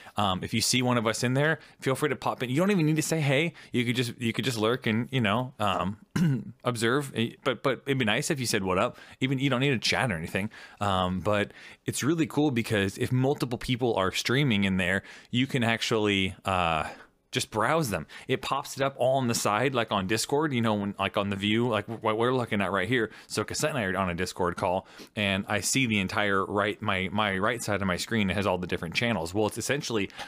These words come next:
like, you know, you pick your channel, you just click in, it'd go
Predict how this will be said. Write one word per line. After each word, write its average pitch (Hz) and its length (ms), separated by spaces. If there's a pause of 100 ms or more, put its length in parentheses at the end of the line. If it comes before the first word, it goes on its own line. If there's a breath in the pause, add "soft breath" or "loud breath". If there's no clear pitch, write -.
(100)
like, 104 180 (260)
you 113 140
know, 85 260
you 117 160
pick - 280
your 113 100
channel, 120 400
you 104 140
just 117 180
click 131 340
in, 143 260
it'd 113 200
go 117 260